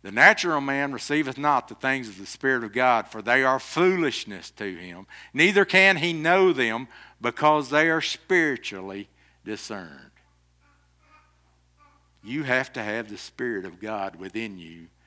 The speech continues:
to be able to underthang-, understand the things of God. In our hearts, in our minds, we must become spiritual beings to understand it. We cannot discern it,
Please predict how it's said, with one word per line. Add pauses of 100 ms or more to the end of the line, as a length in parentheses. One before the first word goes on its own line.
(360)
to
be
able
to
underthang-, (140)
understand (440)
the
things
of
God. (2500)
In
our
hearts,
in
our
minds, (100)
we
must
become
spiritual
beings (480)
to
understand
it. (480)
We
cannot
discern
it,